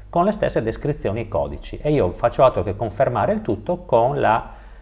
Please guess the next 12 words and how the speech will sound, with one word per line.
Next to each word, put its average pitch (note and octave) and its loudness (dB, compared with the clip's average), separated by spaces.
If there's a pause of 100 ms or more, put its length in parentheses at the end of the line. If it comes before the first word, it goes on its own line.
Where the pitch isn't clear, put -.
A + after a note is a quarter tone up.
(100)
pressione B2+ 2
del D#3+ 0
tasto F#2+ 2
destro G2 -2
del G#2+ -2
mouse, D2+ -6
per G#2+ -2
cui C3+ 0
l'operazione A#2+ 0
diventa G2 -4
molto E2+ -6
veloce. D2+ -8